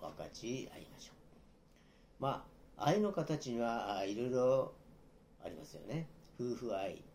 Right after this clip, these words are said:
親子愛、兄弟愛、師弟愛、また男女の愛。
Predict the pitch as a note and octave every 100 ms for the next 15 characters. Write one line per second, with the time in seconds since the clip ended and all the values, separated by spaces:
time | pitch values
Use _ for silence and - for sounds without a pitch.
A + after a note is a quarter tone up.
0 | - - - - - - F#2+ G#2+ A2 -
1 | G2+ F2+ F2 E2+ - - - - - -
2 | - - - - - - - - A2+ G#2+
3 | G2+ G2 F#2+ F#2+ F2+ - - - - -
4 | - B2 B2 G2+ F#2+ E2+ E2 - - -
5 | - - - - - E2+ E2 G2 G2+ F2+
6 | E2 -